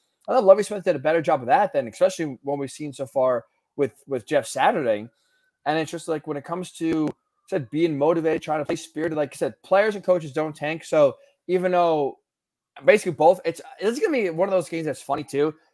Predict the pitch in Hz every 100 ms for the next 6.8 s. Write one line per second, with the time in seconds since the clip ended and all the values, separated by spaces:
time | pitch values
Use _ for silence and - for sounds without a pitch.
0 | _ 202 156 - _ 170 226 202 143 180
1 | 208 - 160 170 160 151 151 - 139 139
2 | - 110 139 - _ _ _ - 262 -
3 | 190 180 175 156 143 165 135 151 156 151
4 | 147 139 135 143 - _ _ 202 208 196
5 | 185 185 175 165 156 156 160 156 - 151
6 | 147 147 170 175 185 196 160 135